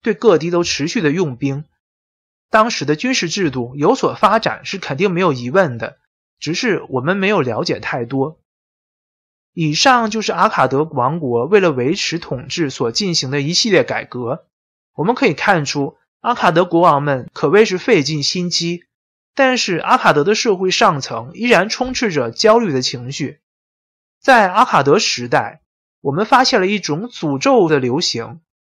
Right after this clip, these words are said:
那就是在雕像和铭文上对未来可能破坏这个作品的人进行诅咒，是为了防止有人破坏贵族们留下的这些纪念物。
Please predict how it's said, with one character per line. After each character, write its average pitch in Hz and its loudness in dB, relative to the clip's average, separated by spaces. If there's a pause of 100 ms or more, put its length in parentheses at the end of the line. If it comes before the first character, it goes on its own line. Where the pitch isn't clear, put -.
(220)
那 277 0
就 262 -2
是 233 -4
在 180 2
雕 226 2
像 233 2
和 170 0
铭 131 -4
文 127 -4
上 - -4 (300)
对 202 4
未 226 2
来 151 0
可 135 -4
能 127 -6
破 220 0
坏 202 2
这 165 -2
个 175 0
作 214 4
品 151 -10
的 120 -8
人 117 -4
进 214 -4
行 151 -6
诅 123 -12
咒， 151 0 (520)
是 - -4
为 247 2
了 220 4
防 151 0
止 202 -2
有 135 2
人 123 -6
破 175 0
坏 156 0
贵 185 0
族 135 -2
们 160 -2
留 135 0
下 180 0
的 139 -2
这 175 -6
些 180 -4
纪 196 -6
念 147 -2
物。 147 -6